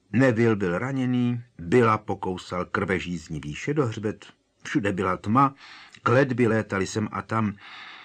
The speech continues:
Ten Malfojovic kluk někam zmizel, zřejmě kolem nás proklouzl a dostal se ke schodům na věž.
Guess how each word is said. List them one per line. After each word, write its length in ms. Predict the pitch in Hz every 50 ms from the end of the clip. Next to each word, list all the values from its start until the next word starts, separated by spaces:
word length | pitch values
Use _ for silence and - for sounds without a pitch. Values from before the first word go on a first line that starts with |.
| - -
Ten 460 | _ 123 120 123 120 117 113 107 101 107
Malfojovic 760 | 117 123 127 127 123 - - 117 113 107 110 107 - - -
kluk 280 | - 131 123 123 -
někam 360 | 107 104 101 95 107 101 101 98
zmizel, 880 | 80 98 131 165 160 139 143 147 147 147 147 147 147 151 156 156 143 117
zřejmě 480 | 101 78 71 - 107 104 101 101 95 90
kolem 260 | - 92 92 87 87
nás 280 | 90 87 87 - -
proklouzl 680 | - _ - 131 131 - 151 156 156 151 139 131 147 156 156 - - - - - - - _
a 80 | 92
dostal 400 | 101 113 139 - - - 131 120
se 160 | 110 - 95 -
ke 140 | - 135
schodům 360 | 120 - - 113 104 110 101 85
na 120 | - -
věž. 380 | - - - - - - -